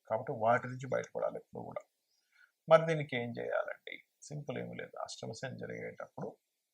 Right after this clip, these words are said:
మీరు ఓం అనాకలిత సాదృశ్య చుబుక శ్రీ విరాజితాయే నమః ఇది చేయండి. అయితే అష్టమ శని ఒక రకంగా చెప్పాలంటే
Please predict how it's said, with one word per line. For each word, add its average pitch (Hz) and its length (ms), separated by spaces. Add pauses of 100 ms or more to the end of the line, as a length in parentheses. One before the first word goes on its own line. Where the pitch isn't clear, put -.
(140)
మీరు 117 240 (240)
ఓం 127 280 (100)
అనాకలిత 123 640
సాదృశ్య 107 720
చుబుక 117 360
శ్రీ - 320
విరాజితాయే 57 880
నమః - 300 (440)
ఇది 147 120 (120)
చేయండి. - 280 (560)
అయితే 156 200
అష్టమ 165 360
శని 127 380
ఒక 127 220
రకంగా - 360
చెప్పాలంటే - 840